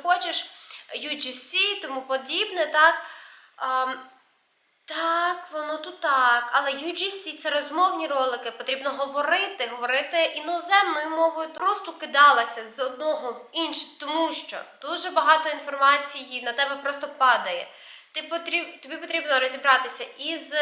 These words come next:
портфоліо, із C V, із сайтом, із верифікацією, з коштами, виведенням коштів, спілкуванням з клієнтами, так?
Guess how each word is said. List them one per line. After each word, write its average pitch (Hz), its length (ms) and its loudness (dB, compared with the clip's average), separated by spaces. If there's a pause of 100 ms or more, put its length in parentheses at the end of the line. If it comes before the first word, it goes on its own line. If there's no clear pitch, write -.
(140)
портфоліо, 247 680 -2 (580)
із 311 400 -6
C 320 520 -2
V, 226 340 -6 (240)
із - 320 0
сайтом, 220 560 2 (180)
із 285 200 -12 (180)
верифікацією, 262 1040 0
з - 140 -4
коштами, 294 640 2
виведенням 294 600 -4
коштів, 269 580 0
спілкуванням 285 640 -2
з 320 80 -6
клієнтами, 285 880 0
так? 269 380 2